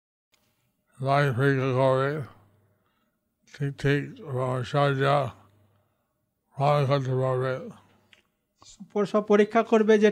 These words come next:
Speaker 2: ঠিক ঠিকভাবে যেন ব্রহ্মচর্য পালন করতে পারে।
Speaker 1: আমাদের কর্তব্য হচ্ছে মায়ের সাথে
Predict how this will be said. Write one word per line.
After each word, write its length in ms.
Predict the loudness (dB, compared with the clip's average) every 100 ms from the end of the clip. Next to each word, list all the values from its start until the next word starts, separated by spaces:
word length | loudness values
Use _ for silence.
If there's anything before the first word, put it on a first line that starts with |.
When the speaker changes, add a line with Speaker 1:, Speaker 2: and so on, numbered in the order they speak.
| 2
Speaker 2:
ঠিক 260 | -2 -2
ঠিকভাবে 880 | -4 -6 -6 _ _ _ -4 2 4
যেন 220 | 6 6
ব্রহ্মচর্য 640 | 6 6 6 6 4 4 4
পালন 300 | 4 4 6
করতে 260 | 4 2
পারে। 280 | 0 -2 -4 -10 -20 -20 _ _ _ _ _ _ -16
Speaker 1:
আমাদের 520 | -10 -6 -2 0 0
কর্তব্য 600 | -2 -4 -2 0 2 4
হচ্ছে 640 | 6 4 0 2 4 2 -2 -10 _ _ _ _ _ _ _ _ _ -6
মায়ের 440 | -4 0 0 0
সাথে 680 | -2 -2 -2 2 2 4 0